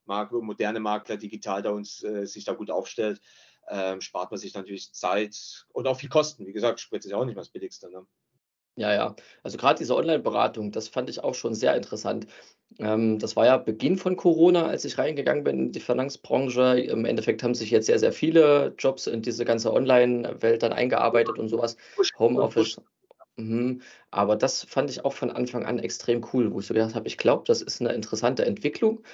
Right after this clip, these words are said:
Speaker 2: Und wenn du da von Anfang an mit dabei bist und, und, und damit aufwächst auch und das kennenlernst und sowas, ne, dann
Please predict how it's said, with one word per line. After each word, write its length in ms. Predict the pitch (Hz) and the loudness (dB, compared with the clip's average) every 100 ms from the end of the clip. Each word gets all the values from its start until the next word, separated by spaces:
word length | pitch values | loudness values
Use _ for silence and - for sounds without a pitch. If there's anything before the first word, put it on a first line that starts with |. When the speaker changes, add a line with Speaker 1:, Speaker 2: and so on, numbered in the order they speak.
| - - _ - | -20 -20 _ -4
Speaker 2:
Und 160 | 120 107 | 2 4
wenn 100 | 110 | 4
du 100 | 110 | 4
da 140 | 113 | 2
von 160 | - - | 2 -2
Anfang 340 | 262 - 175 | -2 -2 -2
an 160 | 185 170 | 0 -2
mit 120 | - | 0
dabei 300 | 131 147 196 | 2 4 4
bist 200 | - - | 0 -4
und, 260 | 101 98 | -6 -4
und, 140 | 113 - | -4 -2
und 180 | 107 110 | -2 2
damit 280 | 117 - - | 2 4 6
aufwächst 580 | 175 - 104 - - | 4 4 0 0 -2
auch 200 | 92 - | 2 2
und 120 | - 98 | 2 -4
das 140 | - | -6
kennenlernst 540 | - 170 - 107 - | -4 -2 -2 -4 -6
und 100 | - | -6
sowas, 340 | 98 98 98 - | -6 -4 -6 -2
ne, 140 | 107 | 0
dann 300 | 107 104 110 | 0 0 -2